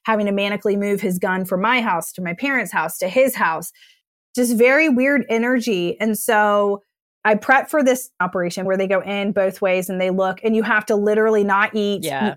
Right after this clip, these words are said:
Speaker 1: for twenty-four hours. You have to drink all this stuff. You have to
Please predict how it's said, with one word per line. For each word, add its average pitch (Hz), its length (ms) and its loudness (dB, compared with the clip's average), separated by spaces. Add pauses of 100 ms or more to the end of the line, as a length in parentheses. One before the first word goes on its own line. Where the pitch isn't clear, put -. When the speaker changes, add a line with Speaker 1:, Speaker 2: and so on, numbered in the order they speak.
Speaker 1:
for 196 120 -2
twenty-four 208 400 -2
hours. 190 400 0
You 208 60 0
have 196 80 -4
to 202 100 -2
drink 202 320 -6
all 214 120 0
this 214 180 -2
stuff. 190 340 0
You 208 80 -4
have 185 60 -6
to 180 260 -4